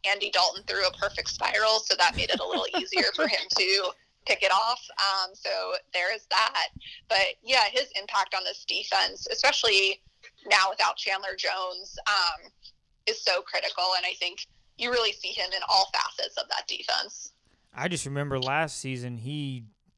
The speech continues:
Speaker 3: blew up. What was the running back the Seahawks had last year who broke his forearm in the game against the
Speaker 2: C J
Speaker 3: Car-,
Speaker 2: Prosise.
Speaker 3: C J Prosise. I just remember him
Speaker 1: Oh,
Speaker 3: coming
Speaker 1: yeah.
Speaker 3: down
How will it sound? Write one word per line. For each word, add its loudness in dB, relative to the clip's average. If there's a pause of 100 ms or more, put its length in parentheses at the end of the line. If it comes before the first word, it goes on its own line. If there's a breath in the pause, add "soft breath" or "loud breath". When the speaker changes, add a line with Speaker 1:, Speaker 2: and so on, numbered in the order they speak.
(160)
Speaker 3:
blew 2
up. -6
What 0
was 2
the -8
running -2
back -6
the -12
Seahawks -4
had -6
last -6
year -8
who -8
broke -4
his -10
forearm -6
in -6
the -8
game -4
against -6
the -6
Speaker 2:
C 0
J -6
Speaker 3:
Car-, 4
Speaker 2:
Prosise. -2
Speaker 3:
C -4
J -2
Prosise. -4
I -2
just -8
remember -2
him 4
Speaker 1:
Oh, 4
Speaker 3:
coming 2
Speaker 1:
yeah. -4
Speaker 3:
down 0